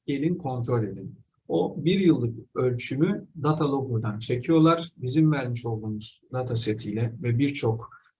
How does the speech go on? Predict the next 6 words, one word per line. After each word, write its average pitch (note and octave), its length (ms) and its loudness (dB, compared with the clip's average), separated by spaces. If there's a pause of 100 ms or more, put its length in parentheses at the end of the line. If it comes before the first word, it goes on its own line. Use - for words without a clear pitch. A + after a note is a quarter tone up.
istemiş B2 480 0
oldukları A#2 680 0 (200)
veri B2+ 220 0
setleriyle A#2 840 2 (280)
karşılaştırıyorlar. D#3+ 1160 2 (260)
Eğer D3+ 460 2